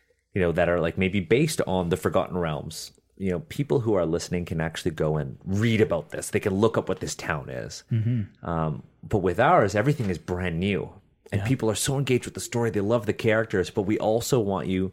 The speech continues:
Speaker 1: to love the world as much as you love the characters.
Speaker 2: Mm-hmm.
Speaker 1: And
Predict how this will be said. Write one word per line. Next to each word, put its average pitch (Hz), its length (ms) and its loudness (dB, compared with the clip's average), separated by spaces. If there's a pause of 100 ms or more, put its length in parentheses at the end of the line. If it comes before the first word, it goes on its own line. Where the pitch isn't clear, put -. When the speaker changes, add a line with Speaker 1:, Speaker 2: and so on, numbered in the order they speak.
(440)
Speaker 1:
to - 80 -2
love 98 260 4
the 98 80 4
world 85 400 2
as 80 140 -2
much 80 180 -4
as 78 140 -6
you 78 100 2
love 76 200 -4
the 80 60 -4
characters. - 720 -10
Speaker 2:
Mm-hmm. 110 300 0 (560)
Speaker 1:
And 90 500 -2